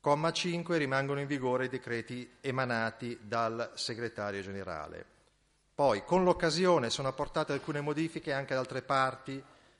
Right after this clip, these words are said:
del regolamento contabile. All'articolo diciotto, dedicato alle spese di rappresentanza, si prevede che l'ordinazione fatta dal Presidente per l'erogazione delle spese avvenga per il tramite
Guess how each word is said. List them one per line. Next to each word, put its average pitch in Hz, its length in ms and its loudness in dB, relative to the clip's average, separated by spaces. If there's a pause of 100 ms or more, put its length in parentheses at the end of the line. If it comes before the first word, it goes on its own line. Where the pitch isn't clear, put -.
(120)
del 143 300 4
regolamento 135 560 2
contabile. 120 680 4
All'articolo 147 460 0
diciotto, 131 760 0
dedicato 120 500 -2
alle 120 120 -4
spese 139 300 -4
di 123 60 -4
rappresentanza, 139 800 -4
si 143 100 -4
prevede 135 420 -4
che 123 360 -4 (340)
l'ordinazione 123 640 -4
fatta 147 300 0
dal 135 100 0
Presidente 131 720 -2
per 143 460 0
l'erogazione 123 680 -2
delle 113 180 -2
spese 160 580 -4 (420)
avvenga 131 760 0
per 127 180 -6
il 139 160 -4
tramite 160 840 0